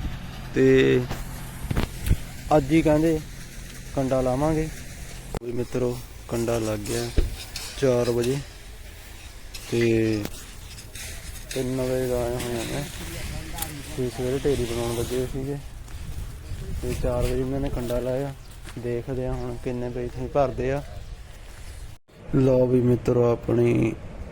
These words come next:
ਰਾਤ ਤੁਲ ਗਈ ਸੀਗੀ ਕਣਕ ਤੇ ਰਾਤ ਹਨੇਰਾ ਹੋ ਗਿਆ ਸੀ ਖਾਸਾ। ਲਓ ਵੀ ਮਿੱਤਰੋ, ਆਪਣੀ ਕਣਕ ਵਿਕੀ ਨੂੰ ਹੋ ਗਿਆ ਹਫ਼ਤਾ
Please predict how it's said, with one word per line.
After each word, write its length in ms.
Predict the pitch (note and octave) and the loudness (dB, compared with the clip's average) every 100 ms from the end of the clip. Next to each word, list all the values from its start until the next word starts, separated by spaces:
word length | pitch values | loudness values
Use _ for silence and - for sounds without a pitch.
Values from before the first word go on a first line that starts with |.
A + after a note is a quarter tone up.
| - - A#2+ | -10 0 4
ਰਾਤ 300 | A#2 A2+ A#2 | 6 6 4
ਤੁਲ 280 | A2+ A2+ A2 G#2+ | 2 4 4 4
ਗਈ 100 | A2+ | 2
ਸੀਗੀ 300 | A#2+ B2 C3+ | 4 4 4
ਕਣਕ 420 | C3 B2+ B2 - C#3+ C#3+ - - - - - - - - - - | 4 4 2 2 2 2 -4 -10 -12 -12 -14 -14 -14 -14 -10 0
ਤੇ 280 | A#2+ A#2 | 4 6
ਰਾਤ 260 | A#2 A2+ A2+ | 6 4 4
ਹਨੇਰਾ 500 | A#2 - B2 B2+ A#2 | 0 2 4 4 4
ਹੋ 140 | A2+ A2 | 4 4
ਗਿਆ 140 | A2+ | 6
ਸੀ 60 | A#2 | 4
ਖਾਸਾ। 580 | A#2 A2+ A2 A#2 B2+ C3 - - - - - - - - C#3 | 4 2 2 4 2 0 -4 -8 -8 -8 -10 -12 -10 -4 4
ਲਓ 200 | D3+ D#3 | 8 8
ਵੀ 100 | E3 | 6
ਮਿੱਤਰੋ, 340 | D#3+ E3 D#3+ | 4 4 4
ਆਪਣੀ 240 | D3+ D#3+ | 4 2
ਕਣਕ 260 | D#3 D3+ D3+ | 4 2 2
ਵਿਕੀ 300 | D#3 D3 D3+ | 0 0 2
ਨੂੰ 140 | D#3 D3+ | 2 2
ਹੋ 120 | D3 | 2
ਗਿਆ 180 | D3+ D3 | 4 4
ਹਫ਼ਤਾ 480 | C#3 B2 E3+ F3 | 2 4 8 8